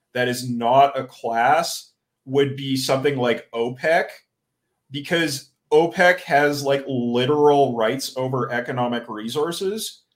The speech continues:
whereas a chamber of commerce, it wouldn't make use of its economic rights as a corporate entity. It would only,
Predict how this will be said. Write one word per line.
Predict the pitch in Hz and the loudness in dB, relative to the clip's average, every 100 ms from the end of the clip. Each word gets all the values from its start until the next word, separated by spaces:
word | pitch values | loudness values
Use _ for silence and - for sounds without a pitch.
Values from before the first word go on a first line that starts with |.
| _ _ _ | _ _ _
whereas | - 143 147 147 147 147 143 147 131 131 | -4 2 6 6 6 4 6 4 2 -4
a | 147 143 | -2 -2
chamber | 131 - 143 160 160 | -4 -8 -8 -4 0
of | 139 135 | 0 -2
commerce, | - 127 135 165 185 185 - - _ _ _ _ _ - | -2 0 0 -2 -6 -6 -8 -10 _ _ _ _ _ -4
it | 165 147 131 | -4 -2 0
wouldn't | 214 208 | 0 -2
make | 151 151 170 170 | -2 0 0 -2
use | 139 147 170 170 | -6 -4 -2 -4
of | - 135 143 143 135 | -4 0 2 2 0
its | 135 139 135 - | -2 -2 -2 -2
economic | 135 135 151 139 135 131 | -2 -2 0 0 0 -4
rights | 127 120 123 123 - - | -2 0 0 -2 -8 -6
as | 127 131 135 | -2 -2 -2
a | 127 | -6
corporate | - 240 135 131 120 113 | -4 -4 -2 -4 -6 -8
entity. | 113 156 143 180 196 233 _ _ _ _ _ | -10 -10 -10 -10 -10 -10 _ _ _ _ _
It | 151 | 0
would | 147 151 | 2 2
only, | 143 156 170 160 143 - | 4 2 2 -4 -8 -10